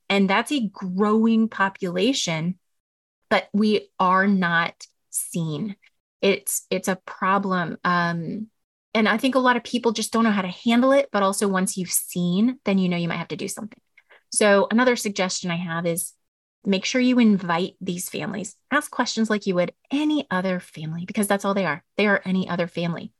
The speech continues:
But also just ask them how you can help. They may not know. Just know that, let them know that you are there if they decide they do know how they might need a little help. So a lot of the time, these families get no respite. Mom and dad can't get out on a date.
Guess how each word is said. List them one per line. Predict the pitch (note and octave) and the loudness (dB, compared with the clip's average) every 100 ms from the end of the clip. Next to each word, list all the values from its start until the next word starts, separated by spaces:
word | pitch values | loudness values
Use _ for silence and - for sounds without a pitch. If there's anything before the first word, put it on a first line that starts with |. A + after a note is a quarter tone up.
| - | -2
But | D#4 | 2
also | E4+ E4+ G#4+ G4+ - _ _ | 2 2 0 0 -4 _ _
just | - - | -18 -4
ask | D#4 F4+ | -4 -2
them | A4 | -6
how | F4 F#4+ | -2 -2
you | F4+ | -2
can | F#4 | -2
help. | F4 F#4 - _ _ _ | 2 0 0 _ _ _
They | B3 | 2
may | C#4 C#4+ | 4 4
not | C#4 G#3 | 2 2
know. | F#3 F#3 _ _ _ _ - | 0 -2 _ _ _ _ -6
Just | C#4+ - | -4 4
know | A#3+ A3+ | 4 6
that, | G#3 - _ _ _ - | 2 -2 _ _ _ 0
let | A3+ B3+ | 2 2
them | A3 G#3 | 2 4
know | F3 F3 E3+ - | 4 2 0 -2
that | G3 - | -2 -2
you | G3 A3 G#3+ | 2 4 4
are | F#3 | 2
there | F3 E3+ D#2+ D#3+ _ _ _ - | 2 2 2 -2 _ _ _ -10
if | - | -2
they | B3 | 0
decide | B3 B3+ B3+ B3+ | 0 0 0 2
they | C4 | 0
do | A3+ A#3 D#4 | 0 0 2
know | A#3+ - - _ _ - | 0 -2 -10 _ _ -6
how | F#3+ | -4
they | F3 | -4
might | D#3+ D#3 | -6 -8
need | - E3 G3+ - - | -8 -8 -10 -14 -6
a | F3+ | -4
little | E3 - | -4 -6
help. | - - - _ - - - | -6 -8 -10 _ -20 -20 -10
So | - G#3 | -2 0
a | |
lot | G#3 G#3 | 2 0
of | A#3+ | 0
the | B3 | -6
time, | A#3 A#3 A3+ | 0 2 4
these | A3 | 2
families | G3+ G3 F#3+ - | 0 0 -2 -4
get | F3+ - | -4 -2
no | F3+ | -2
respite. | F3 F3+ - F#3 - _ G3 | -2 -2 -4 -6 -6 _ -2
Mom | F#3+ | 0
and | F#3+ | 0
dad | F3 F3+ | -2 -2
can't | - - | -4 -4
get | F3+ | -4
out | F3 | -2
on | F#3 F#3+ | -2 -2
a | |
date. | F#3 E3+ E3+ - - | -2 -4 -4 -6 -12